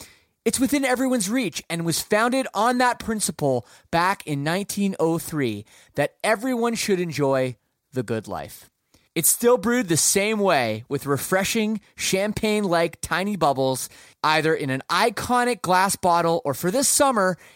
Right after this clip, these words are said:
in limited edition champagne cans. It brings pride to those simple summer moments that don't have to be big to call for celebration. Miller High Life, the champagne of beers, a quality beer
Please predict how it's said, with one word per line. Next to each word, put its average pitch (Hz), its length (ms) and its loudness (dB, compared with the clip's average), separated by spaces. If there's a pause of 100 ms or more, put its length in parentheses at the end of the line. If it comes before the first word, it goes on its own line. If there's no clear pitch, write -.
(120)
in 147 220 -2
limited 208 340 0
edition 185 580 0
champagne 147 680 -4
cans. 107 580 -6 (320)
It 208 160 2
brings 240 300 0
pride 202 720 2 (320)
to - 100 -10
those 147 220 2
simple 220 400 0
summer 208 320 2
moments 135 560 0 (200)
that 143 140 -2
don't 226 200 2
have 247 220 -2
to - 80 -12
be 220 100 -2
big 143 420 0 (380)
to - 100 -16
call 123 520 0
for 120 140 -4
celebration. 110 800 -4 (960)
Miller 190 220 4
High 196 180 4
Life, 110 460 -2 (340)
the 131 60 -4
champagne 160 500 -2
of 180 80 0
beers, 113 500 -4 (380)
a 127 60 -8
quality 226 440 2
beer 156 460 0